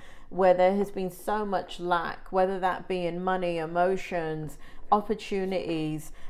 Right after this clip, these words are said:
um, ability to kind of create your own path in the way that you want it. There's been so much of that that's gone on that, um, the Wheel of Fortune is now turning in your favor.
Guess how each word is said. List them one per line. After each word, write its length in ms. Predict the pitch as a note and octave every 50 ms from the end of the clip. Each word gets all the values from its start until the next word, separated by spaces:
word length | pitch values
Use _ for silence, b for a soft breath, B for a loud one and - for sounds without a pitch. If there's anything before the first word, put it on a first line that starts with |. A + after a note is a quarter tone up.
| B -
um, 580 | - - F3+ E3+ E3+ E3 D#3+ E3 E3 E3 - -
ability 720 | - - - - A3 G#3+ G#3+ A3 A3 G#3 G#3 G3+ G3 G3 G3
to 160 | - - F3+
kind 240 | - - F#3+ F#3 F3+
of 80 | F3
create 460 | F3+ - - F#3+ F#3+ F#3 F#3+ F#3 -
your 180 | - F3+ F3+ E3+
own 160 | E3+ E3+ E3+
path 420 | E3 - - F#3 F3+ F3+ F3 F3+ -
in 80 | F3
the 100 | E3+ E3
way 260 | D#3 D#3+ E3 E3+ F3
that 160 | E3 E3 - -
you 160 | F3+ F3 E3
want 300 | D#3 E3 D#3+ E3 E3 E3+
it. 280 | D3+ C#3 C3+ - - B B B B B B B B
There's 300 | G3+ G#3 G#3+ A3+ A#3 A3+
been 180 | - A#3+ A#3+ A3+
so 420 | - - - - C4 A#3+ C4 C#4
much 340 | C4+ B3+ A#3+ B3 C4 B3+ -
of 120 | A#3 G3+ -
that 260 | F3 D3+ C3+ - G#3+ -
that's 200 | F3 - - -
gone 300 | - F#3+ F3+ F3+ F3+ F3+
on 500 | F3 F3+ F#3 F3+ F3 E3 D#3 D#3 D#3 - -
that, 640 | F3 F3 G3 F#3 F3+ F3+ F3 F3 E3+ E3 - -
um, 560 | - F3+ F3 E3+ E3+ E3+ E3 E3+ E3+ E3+ E3+
the 120 | D#3+ - F#3
Wheel 300 | F3 G3+ A3 A#3+ B3 B3+
of 80 | B3+
Fortune 480 | C4 - - G3+ G3 - - - G#3 G3
is 160 | F#3 F3+ -
now 160 | F#3 F3+ F3
turning 480 | F3 F3 - G#3 F3 F3 F3 F3 F3 F3
in 160 | E3+ E3 E3
your 160 | D#3+ D#3+ D#3
favor. 800 | D3+ - - - - F#3+ F#3+ G3+ A3 G3 G3 D#3 C3+ - - -